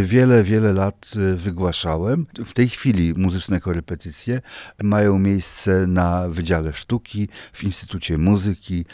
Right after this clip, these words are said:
E, mamy tutaj bardzo dobre warunki odsłuchowe, wysokiej jakości, e, sprzęt studyjny, więc,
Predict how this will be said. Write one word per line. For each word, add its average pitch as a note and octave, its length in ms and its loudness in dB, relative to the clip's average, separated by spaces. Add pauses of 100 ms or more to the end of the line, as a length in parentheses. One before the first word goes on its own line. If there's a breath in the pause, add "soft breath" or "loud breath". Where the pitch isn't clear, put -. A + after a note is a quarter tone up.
(200 loud breath)
E, E2 280 0
mamy F2 260 2
tutaj - 280 -6
bardzo D#2+ 340 -4
dobre E2 280 -4
warunki D#2+ 640 -4
odsłuchowe, F2+ 1080 0
wysokiej D#2+ 560 -6
jakości, E2 580 -6 (300 loud breath)
e, F2+ 100 0
sprzęt - 500 -2
studyjny, F#2+ 640 0
więc, E2+ 540 -4